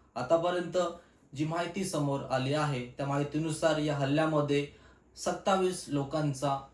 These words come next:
मृत्यू झाला आहे. त्यांच्या मृत्यूला कारण काय की तो फक्त धर्म. त्यांनी फक्त धर्म विचारला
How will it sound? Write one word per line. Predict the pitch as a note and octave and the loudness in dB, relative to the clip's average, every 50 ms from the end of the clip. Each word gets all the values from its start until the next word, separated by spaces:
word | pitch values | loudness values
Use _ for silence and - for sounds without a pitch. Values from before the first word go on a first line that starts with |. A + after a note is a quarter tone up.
| - | -8
मृत्यू | C#3+ D3 D#3 D#3 - - D#3 D3 | -4 -4 -4 -4 -2 -2 0 0
झाला | B2+ B2+ A#2 A#2 A2+ | 0 0 -2 -2 -2
आहे. | A#2+ B2+ B2 A2+ G2 - - - - _ _ - - - | -2 -2 -2 -4 -6 -12 -16 -20 -20 _ _ -16 -10 -6
त्यांच्या | B2+ C3+ C3 C#3+ C#3+ | -4 -4 -2 0 0
मृत्यूला | D3 D3 D3 - - F3 F3 E3+ E3+ | 0 0 0 0 -2 0 2 4 4
कारण | E3 E3 D#3+ E3 E3 E3 D#3 | 6 6 6 6 4 2 0
काय | - F3 E3+ E3 D#3+ D#3+ - - - - - _ - | 2 2 4 4 2 0 -4 -12 -20 -20 -20 _ -6
की | D#3+ D3+ - | -6 -4 -4
तो | D#3+ | -4
फक्त | D3 - F3+ E3+ - - - D#3 | -2 0 0 0 -2 -2 -2 -2
धर्म. | C3+ B2+ C3+ C#3+ A#2 A2+ G#2+ G2 - - _ _ _ _ _ _ _ _ _ _ _ _ _ _ | 0 2 2 2 2 2 -2 -4 -10 -18 _ _ _ _ _ _ _ _ _ _ _ _ _ _
त्यांनी | F3 F#3 F#3 G3+ G#3 G3+ | 0 2 2 2 2 0
फक्त | - - A3 G#3+ - - - | 0 0 0 -2 -2 -2 0
धर्म | G3+ F3 E3 D#3+ E3+ F3+ E3+ | 2 4 4 4 4 4 2
विचारला | D3+ D3 - F3 E3+ D#3+ E3 D#3 D3+ D3+ | 2 2 4 4 2 4 4 2 0 0